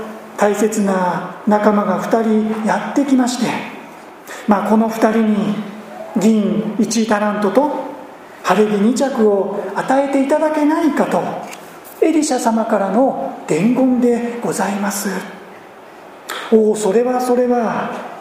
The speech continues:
では、お二人に銀一タラントずつ、計二タラント、どうぞ遠慮なくお持ちください。」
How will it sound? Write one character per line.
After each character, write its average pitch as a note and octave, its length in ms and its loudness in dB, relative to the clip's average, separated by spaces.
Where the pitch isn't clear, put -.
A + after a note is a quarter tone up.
で G3+ 80 6
は、 F#3 580 -2
お G3 100 2
二 A3+ 140 0
人 D4+ 160 4
に G#3 220 2
銀 F#3+ 560 2
一 D4 320 -2
タ C#4+ 120 4
ラ C#4+ 160 2
ン C#4 100 2
ト C#4 120 2
ず D4 140 2
つ、 - 220 -6
計 G3 600 0
二 F3 160 2
タ C4+ 120 2
ラ C4 240 0
ン B3 40 -4
ト、 A#3 80 0
ど D#4+ 200 4
う A#3+ 40 0
ぞ A3+ 120 2
遠 C4+ 160 0
慮 D#4+ 120 0
な D#4+ 140 2
く A#3 180 0
お G3 60 0
持 A#3+ 80 2
ち - 120 -4
く B3+ 80 0
だ A#3+ 120 2
さ A#3+ 260 0
い。」 A#3 60 -2